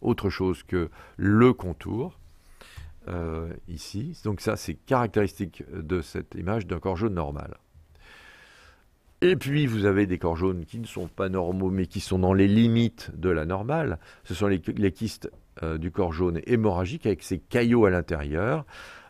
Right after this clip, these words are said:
euh, qui sont, euh, le, notre pain quotidien également. Lorsque on fait un bilan fonctionnel ovarien, on peut se poser le problème de la normalité d'une,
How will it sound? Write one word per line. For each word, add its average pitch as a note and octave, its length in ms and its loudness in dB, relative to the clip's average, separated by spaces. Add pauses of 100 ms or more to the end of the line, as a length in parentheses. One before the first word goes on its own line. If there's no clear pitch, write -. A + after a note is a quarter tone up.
euh, E2+ 440 -2 (540)
qui E2+ 140 -12
sont, G2 360 -2
euh, D#2 220 -4 (380)
le, F2 580 -4
notre G2+ 340 0
pain B2 180 2
quotidien G2+ 500 2
également. F2 480 0
Lorsque F#2 360 -2 (500)
on F2+ 140 -4
fait A2 220 0
un G2 100 4
bilan F2 280 0
fonctionnel G2 480 -2
ovarien, E2+ 560 -2 (380)
on F#2+ 120 -4
peut G2+ 160 2
se - 60 -6
poser F#2+ 220 0
le G2 60 2
problème F2+ 380 0
de G2 80 2
la F#2 160 2
normalité F#2+ 640 2
d'une, E2+ 380 -2